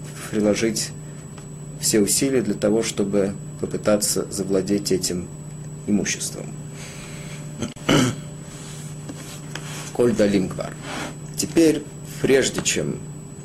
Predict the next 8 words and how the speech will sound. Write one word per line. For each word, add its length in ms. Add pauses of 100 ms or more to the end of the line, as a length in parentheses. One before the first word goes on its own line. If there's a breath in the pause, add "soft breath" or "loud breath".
(120)
мы 120
начнём, 540 (2500)
прежде 280
чем 180
мы 140 (180)
продолжим 600
эту 460 (220)
сугью 540